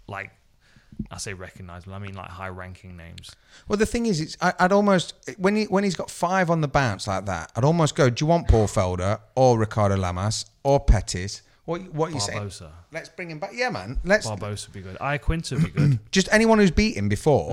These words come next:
Speaker 1: Mm-hmm.
Speaker 2: and just, just come and have another go. Because
Speaker 1: We've got Iaquinta's coming off a loss. I mean, he'll, he'll need a bit of time to heal up.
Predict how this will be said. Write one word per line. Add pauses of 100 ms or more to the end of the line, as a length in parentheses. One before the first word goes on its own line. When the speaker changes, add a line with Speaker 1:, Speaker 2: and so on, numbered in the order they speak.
Speaker 1:
Mm-hmm. (520)
Speaker 2:
and
just, (120)
just
come
and
have
another
go. (460)
Because
Speaker 1:
We've
got
Iaquinta's
coming
off
a
loss.
I
mean,
he'll,
he'll
need
a
bit
of
time
to
heal
up.